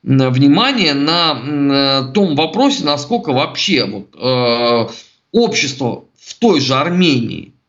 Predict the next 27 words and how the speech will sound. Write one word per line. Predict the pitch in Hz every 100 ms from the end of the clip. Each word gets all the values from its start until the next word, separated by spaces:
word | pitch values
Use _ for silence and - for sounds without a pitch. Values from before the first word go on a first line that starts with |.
| _
а | -
в | 120
том | - 196 208
же | 220
Казахстане | 220 220 220 - - 117 110 101 - _ _ _ _ _ _
и | 180
в | 127
той | 196 175
же | 185 202
Киргизии, | 233 233 202 190 135 120 113 - - _ _ _ _ -
э, | 135 127
соответствует | 123 170 151 226 269 - 208 -
нашему | 160 214 156 - 120 98 98
сегодняшнему | - 135 165 131 117 120 113 104
представлению | - 127 135 139 233 202 147
об | 147
этом. | 123 - 67 - _ _ _ _
Потому | 123 -
что | 151
у |
меня | 160 294
есть | 320 - -
подозрение, | 170 180 - 151 120 98 104
что | - - 156 160 160 139 - - _ -
вовсе | 143 277 196 120 151
не | 143 147 127
соответствует. | - 113 - 107 - - _ -